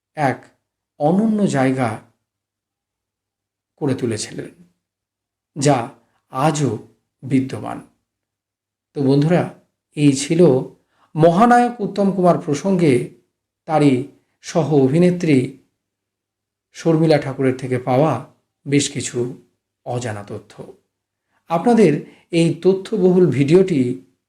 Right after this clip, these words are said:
ঠিক কেমন লাগলো অবশ্যই কমেন্ট বক্সে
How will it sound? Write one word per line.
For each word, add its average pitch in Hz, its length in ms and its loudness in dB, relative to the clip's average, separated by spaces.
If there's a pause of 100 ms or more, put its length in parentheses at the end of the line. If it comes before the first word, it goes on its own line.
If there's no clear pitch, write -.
(120)
ঠিক 104 300 -2 (560)
কেমন 127 380 -6
লাগলো 107 440 -12 (480)
অবশ্যই 120 520 -6 (460)
কমেন্ট 127 380 -2
বক্সে 117 580 -2